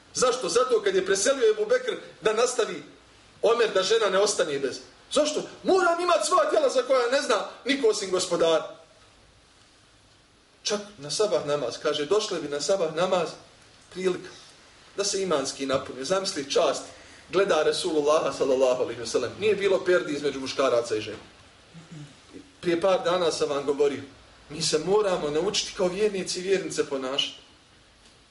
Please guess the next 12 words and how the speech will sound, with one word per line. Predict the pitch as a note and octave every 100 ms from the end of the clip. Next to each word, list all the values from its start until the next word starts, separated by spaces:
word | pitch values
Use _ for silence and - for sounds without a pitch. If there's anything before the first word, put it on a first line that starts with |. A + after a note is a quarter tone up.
| _ _ _
Nijedan | D3 F3 A#3 F#3+ E3
zid | - F3 D3+ - - _ _ _ _
ne | D#3 G3
može | D#3+ D3
odvojiti | C3+ C3+ F3 D#3+ - - _ _ _ _
ono | E3+ E3 C#3
što | -
se | - D3+
nije | D#3+ D#3+
odvojilo | C3+ A#2+ D3+ D3 B2
u | C#3
tebi. | C#3